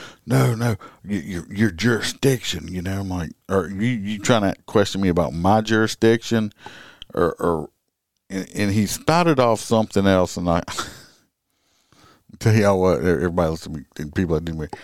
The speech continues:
I have, I have zero patience, zero patience when it comes to any kind of this,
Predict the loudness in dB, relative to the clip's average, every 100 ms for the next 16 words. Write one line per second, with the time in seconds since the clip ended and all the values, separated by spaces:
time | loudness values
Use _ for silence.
0 | -18 _ 0 2 4 2 -4 -4 0 2
1 | 2 -2 -2 2 4 4 4 2 0 -2
2 | -4 -8 -12 -20 _ _ _ _ _ _
3 | -10 -2 4 6 8 6 4 0 -2 -8
4 | -10 -16 -18 _ _ _ _ _ _ _
5 | _ _ _ _ _ _ _ _ _ _
6 | _ _ _ -6 0 2 2 2 2 0
7 | -4 -4 0 0 0 2 2 2 2 0
8 | 0 -4